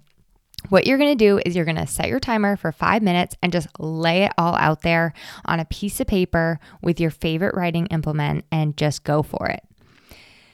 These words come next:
Step two is to take a timer and set it for another five minutes and whip out four sticky notes.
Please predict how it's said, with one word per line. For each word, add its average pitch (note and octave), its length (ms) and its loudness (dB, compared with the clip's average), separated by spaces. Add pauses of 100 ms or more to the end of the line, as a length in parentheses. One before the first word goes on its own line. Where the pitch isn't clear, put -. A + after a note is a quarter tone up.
(280)
Step - 440 -2
two G#3+ 640 4 (160)
is A3 220 4
to A#3+ 180 -4
take F#3+ 420 -2 (340)
a G3 60 2
timer E3 580 -2
and F#3+ 160 0
set D#3+ 240 -2
it - 160 -4
for D#3+ 360 0
another C#4+ 360 6
five D#3 300 0
minutes D#3+ 480 -2 (100)
and F#3+ 300 0
whip F3+ 320 0 (120)
out E3 360 2
four E3+ 720 2
sticky - 500 -2
notes. - 540 -4